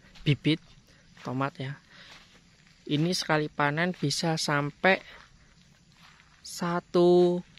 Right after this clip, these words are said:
hingga tiga kintal ya. Atau seratus kilo sampai serat-, tiga ratus kilo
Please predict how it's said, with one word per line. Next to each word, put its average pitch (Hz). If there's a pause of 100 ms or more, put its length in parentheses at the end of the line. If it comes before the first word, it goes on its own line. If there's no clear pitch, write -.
hingga 156 (480)
tiga -
kintal 135 (560)
ya. 135 (1900)
Atau 175 (960)
seratus 156 (120)
kilo 170
sampai 156 (1400)
serat-, 147 (600)
tiga 151
ratus 143
kilo 160